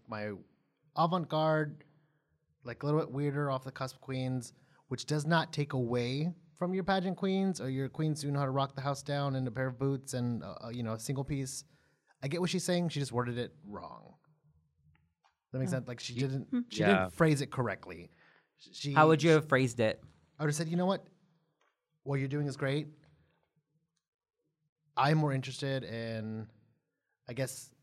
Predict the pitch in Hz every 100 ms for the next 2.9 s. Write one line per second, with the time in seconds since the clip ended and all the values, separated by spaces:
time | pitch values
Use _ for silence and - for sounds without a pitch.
0 | - 160 139 147 185 180 165 147 135 131
1 | 90 - - 127 131 131 139 135 127 131
2 | 131 127 139 123 120 131 123 120 120